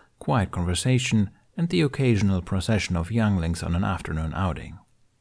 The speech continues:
They were not, as a general rule, a place where you could toss off your boots, belt, and tabards and lie back on the grass wherever you pleased. Ben Kenobi had learned to give up general rules decades ago.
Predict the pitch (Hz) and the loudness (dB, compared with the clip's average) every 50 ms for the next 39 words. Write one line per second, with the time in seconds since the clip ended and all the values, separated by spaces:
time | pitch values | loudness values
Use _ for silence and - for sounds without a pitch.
0 | _ _ _ - 156 156 151 151 143 143 151 156 147 135 127 113 - - - - | _ _ _ 2 2 4 4 4 4 4 4 4 4 2 2 0 -4 -8 -16 -18
1 | - - - - 120 98 98 85 82 87 82 82 78 71 73 87 90 107 120 123 | -18 -12 -4 -2 0 0 0 0 -2 -2 -2 -2 -2 -2 -4 -2 2 2 4 4
2 | 113 110 107 101 - - - - - _ - 175 - - 180 160 151 131 - - | 4 4 2 0 -2 -10 -20 -20 -16 _ -10 -6 -2 2 2 4 2 2 2 2
3 | 123 110 104 95 - - - - - 127 113 92 85 90 85 - - 104 92 95 | 4 4 4 2 2 -2 -4 -2 2 2 2 2 2 -2 -2 -2 0 0 4 6
4 | 135 127 117 123 - - - - _ - - 131 120 117 110 - - - - 117 | 6 6 6 4 0 -6 -8 -8 _ 0 4 4 4 4 4 0 -4 -4 -2 -2
5 | 107 - 156 170 170 147 147 135 127 123 - - - - - - - - 139 135 | 0 2 2 2 4 6 6 6 4 4 -2 -10 -14 -16 -20 -12 -4 0 2 4
6 | 127 131 131 131 131 139 135 123 123 98 90 82 98 98 - 139 139 123 110 104 | 4 6 4 6 6 6 4 4 4 2 0 -2 -2 2 4 6 6 8 6 6
7 | 95 - - - - _ - - 107 92 90 87 87 80 76 71 71 - - 95 | 4 0 -4 -6 -14 _ -2 0 0 2 2 0 -2 -4 -4 -6 -6 -4 -2 -2
8 | 85 76 67 - - - - - _ _ _ _ _ _ - - 180 175 156 - | -2 -2 -4 -10 -14 -18 -18 -20 _ _ _ _ _ _ 2 4 4 4 4 4
9 | 131 135 131 123 113 113 104 104 104 110 113 110 101 92 - 92 - 95 87 90 | 4 4 4 4 4 4 2 2 2 2 2 2 2 2 0 -2 0 0 0 2
10 | 110 95 85 - - - 90 82 82 82 80 80 80 80 87 95 90 73 69 - | 2 0 0 -2 -4 -4 -2 -2 0 0 0 -2 -2 -2 0 0 0 -2 -2 -4
11 | - - 117 95 82 - 71 69 - - - 60 - 62 53 57 - - | -2 -2 0 -2 -2 -4 -10 -12 -10 -12 -14 -12 -12 -14 -14 -14 -16 -18